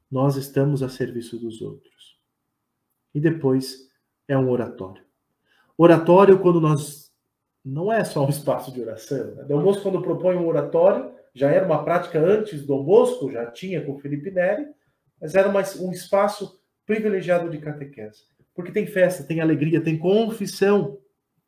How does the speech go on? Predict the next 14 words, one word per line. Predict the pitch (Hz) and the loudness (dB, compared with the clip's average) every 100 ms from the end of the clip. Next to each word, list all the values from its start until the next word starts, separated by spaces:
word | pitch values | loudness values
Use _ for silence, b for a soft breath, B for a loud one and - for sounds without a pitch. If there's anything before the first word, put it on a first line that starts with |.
| _ | _
tem | - 156 | 0 0
acompanhamento, | 156 165 147 160 147 180 180 | 2 2 2 2 2 0 -2
tem | 165 160 | -2 0
dança, | 147 190 185 139 B B B B _ | 2 2 2 -6 B B B B _
tem | 170 165 | 0 2
decepção, | 170 165 175 165 - 170 190 190 143 | 2 2 -2 -4 -4 0 2 2 0
tem | 170 180 | -2 -2
pecado, | 185 175 - 208 226 156 | -6 -8 -6 -4 -4 -6
tem | 160 202 | -6 -6
ser, | 196 - 247 269 202 - | -8 -2 4 6 4 0
tem | 208 233 | -2 0
erros | 254 226 | 0 0
e | 208 | -2
acertos, | 202 - 254 254 185 147 - | -2 -2 4 4 4 -10 -14